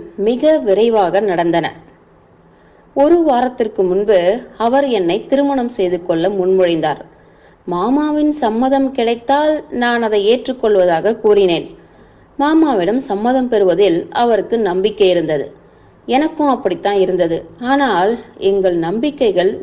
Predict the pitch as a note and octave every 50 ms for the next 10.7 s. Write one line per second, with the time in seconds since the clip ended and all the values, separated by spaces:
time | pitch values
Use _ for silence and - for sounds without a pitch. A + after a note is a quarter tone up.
0 | - - - - G3+ F#3+ A3+ B3+ C#4+ C#4+ C#4+ C#4 C#4+ - C#4 C4 - A#3+ G#3+ G3+
1 | G#3 A3 B3 A3 F3+ E3+ F3+ A3+ B3+ - - A3 A3+ A#3+ A#3 - A#3 A3 - F#3
2 | E3+ E3+ F3+ E3+ E3 E3 E3 D#3+ - - - - - - - - _ _ _ _
3 | _ _ _ - - _ _ _ - D4 D4+ D4 C#4 C#4 C4+ B3 A#3 C4 C#4+ D4+
4 | D4+ C#4 A3+ A#3+ A#3+ A3+ F#3 - - - - - _ - G#3 G3+ G#3 A3 B3 B3+
5 | A3+ F3+ D#3+ - - - - - A3 G3+ G#3+ A#3+ B3 A#3+ G#3+ F3+ E3 F3+ F#3 E3+
6 | C3 - - - G3+ G3 A3 A#3 B3+ B3+ B3 A#3+ A3+ G#3 F#3 F3+ F3 E3 D#3 C#3+
7 | D3 E3 F#3 F3+ F3 F3 E3+ D#3+ D#3 C#3+ A#2+ - - - - - - _ - -
8 | _ _ _ - _ _ _ _ _ _ - G3+ F#3+ C4 B3+ C4+ D#4+ E4+ E4+ E4
9 | - - - G3 G3+ G#3+ A#3 B3+ B3+ B3 A#3+ A#3+ B3 - - B3 - - - A3+
10 | G#3+ G#3+ - - B3+ A#3+ A3+ G3 F3 F3 F3+ G3+ G#3+